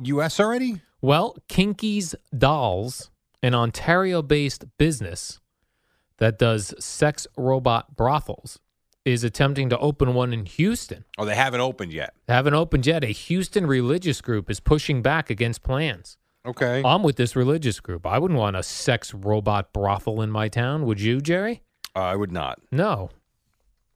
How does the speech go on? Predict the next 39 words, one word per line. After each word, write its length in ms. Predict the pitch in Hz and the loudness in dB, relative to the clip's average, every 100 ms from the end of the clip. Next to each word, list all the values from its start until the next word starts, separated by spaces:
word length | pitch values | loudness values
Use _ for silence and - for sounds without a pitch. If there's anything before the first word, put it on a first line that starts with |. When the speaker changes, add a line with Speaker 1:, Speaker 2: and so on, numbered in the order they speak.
| _ _ | _ _
Speaker 2:
So, 420 | - 131 117 117 | 0 2 4 0
uh, 380 | 123 127 117 117 113 | 0 2 2 0 0
yeah, 280 | 160 135 107 _ _ _ _ | 0 0 -2 _ _ _ _
this 220 | 151 156 202 | 0 2 0
is 120 | 151 | 0
the 120 | 165 | 0
type 260 | - 156 135 | 4 4 2
of 100 | 120 | 2
place 300 | 139 131 127 | 0 0 0
where, 340 | 113 110 113 | 2 2 0
um, 240 | 104 95 - | 0 -2 -8
customers, 640 | - 196 202 131 104 92 | 0 0 0 -2 -2 -2
it 80 | 92 | -6
says 260 | - 113 95 | -4 -4 0
here, 160 | 131 | -2
Jerry, 300 | 98 92 92 | -2 -4 -6
could 220 | 92 135 110 | -4 -4 -2
rent 320 | 113 143 165 | 0 0 -2
realistic 800 | 135 120 110 143 160 - 190 - | 0 0 2 -2 -4 -6 -6 -6
sex 420 | - 160 160 - | -2 -2 -2 -2
robots 520 | 110 95 92 95 101 | 0 0 0 -2 -4
for 160 | - 110 | -2 -2
a 80 | 98 | 0
half 300 | 151 151 156 | 0 2 2
hour 320 | 147 139 135 | 4 2 2
or 200 | 131 120 | 0 0
an 80 | 127 | 0
hour 320 | 131 135 131 | 2 2 2
at 100 | 117 | 0
a 60 | |
time. 480 | - 156 170 117 87 - _ _ _ _ _ - | -2 -2 -2 -2 -6 -14 _ _ _ _ _ 0
They 100 | 123 | 2
want 220 | 147 151 | 4 2
to 180 | 139 - | 0 0
expand 500 | 131 - - 151 165 | -4 -4 0 0 2
to 60 | 147 | -2
cities, 380 | - 147 143 135 | -2 0 0 -2
including 560 | 123 139 135 131 127 | -2 0 0 0 -6
Houston. 720 | 110 - 160 196 220 - 80 | -8 -6 -2 -2 -4 -8 -14